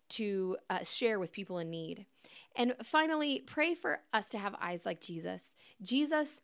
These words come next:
saw people, right? He didn't, he didn't just walk through his life thinking about himself, but he was always looking at the people around him and how, uh, they might need him and need his help. So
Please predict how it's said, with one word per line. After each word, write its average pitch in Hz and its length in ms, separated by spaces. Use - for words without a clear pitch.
saw 202 500
people, - 500
right? 190 200
He 240 160
didn't, 269 340
he 233 220
didn't 277 260
just 247 220
walk 214 320
through 226 160
his 202 200
life 185 200
thinking 180 340
about 175 280
himself, 180 500
but 190 160
he - 140
was 233 220
always 240 280
looking 247 220
at 220 80
the 214 60
people 190 360
around 170 340
him 170 300
and 180 140
how, 196 480
uh, 202 140
they 220 240
might 220 300
need 190 240
him 180 380
and 175 120
need 175 180
his 175 180
help. 180 220
So 202 260